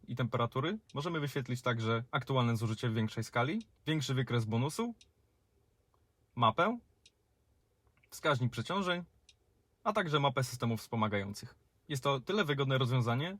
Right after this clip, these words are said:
że niczego nie trzeba robić z poziomu komputera. Za pomocą tych przycisków tutaj ustawiamy tempomat oraz odległość, jaką ma utrzymywać samochód. Ten przycisk tutaj,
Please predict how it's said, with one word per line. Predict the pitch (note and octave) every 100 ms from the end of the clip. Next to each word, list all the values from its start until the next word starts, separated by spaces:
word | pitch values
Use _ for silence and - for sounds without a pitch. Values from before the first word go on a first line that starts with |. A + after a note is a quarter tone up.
| -
że | E3+
niczego | F3+ F3+ D#3+
nie | C#3+
trzeba | B2+ C3
robić | B2+ B2 B2
z | -
poziomu | A#2 A2+ A2
komputera. | A2+ - G#2 G#2 A#2 _ _
Za | A#2+
pomocą | C3 C#3 C3+ C#3+
tych | D#3
przycisków | - C3 B2+ - A#2
tutaj | A2 A#2+ D#3+ -
ustawiamy | D3 C#3 A#2 G2+
tempomat | A2+ B2 F3+ E3+ C#3+ -
oraz | C3 C3 B2+
odległość, | C3 C3 A#2+ B2+
jaką | B2
ma | B2 A#2+
utrzymywać | A#2 B2+ A#2 A#2
samochód. | - A2 B2 A3+ - -
Ten | A3+
przycisk | G#3+ - C3
tutaj, | - C3 E3+